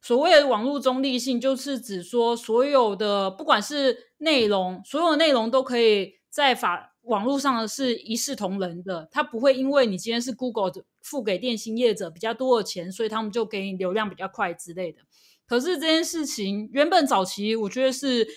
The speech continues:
利益良善的，因为就变成，比方说我，我可能是一个 blogger，或者是一个小的自媒体公司，可是我并不会因为我没有给电信业者钱，然后我就被挡在很后面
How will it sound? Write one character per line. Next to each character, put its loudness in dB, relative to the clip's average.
利 4
益 2
良 2
善 -2
的， -6
因 -4
为 4
就 -2
变 0
成， 0
比 -14
方 -2
说 -2
我， 0
我 -2
可 -2
能 -2
是 -6
一 0
个 2
blogger， 4
或 -2
者 -8
是 -6
一 -10
个 0
小 0
的 -2
自 -4
媒 -2
体 -8
公 -4
司， -4
可 -4
是 -4
我 -2
并 0
不 -6
会 4
因 0
为 4
我 2
没 -4
有 0
给 -2
电 0
信 -4
业 2
者 -6
钱， -10
然 -2
后 2
我 0
就 0
被 2
挡 0
在 6
很 -4
后 0
面 -2